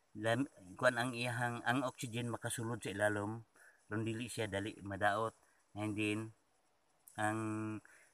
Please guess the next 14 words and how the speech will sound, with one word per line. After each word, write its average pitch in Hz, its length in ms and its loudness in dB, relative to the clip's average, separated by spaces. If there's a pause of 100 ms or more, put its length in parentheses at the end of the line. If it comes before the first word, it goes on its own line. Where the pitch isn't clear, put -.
(100)
kuan 123 240 8
mo, 120 240 4
lig-on 127 560 2
pod 120 320 2
ang 113 160 -2
iyang 110 240 -2
punuan. 101 560 0
Kay 110 160 0
ang 107 240 0
yuta 113 320 0
moabot 104 560 0
diri 98 240 -2
sa 107 320 -4 (400)
mga 127 240 4